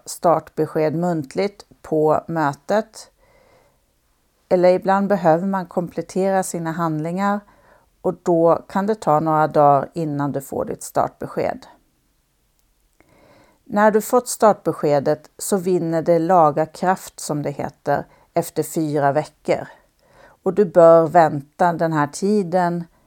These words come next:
innan du startar ditt projekt. Det är för att under den här tiden kan någon överklaga beslutet om startbesked,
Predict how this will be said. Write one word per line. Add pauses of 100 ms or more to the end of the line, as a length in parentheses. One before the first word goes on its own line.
(180)
innan
du
startar
ditt
projekt. (920)
Det
är
för
att
under
den
här
tiden
kan
någon
överklaga
beslutet
om
startbesked,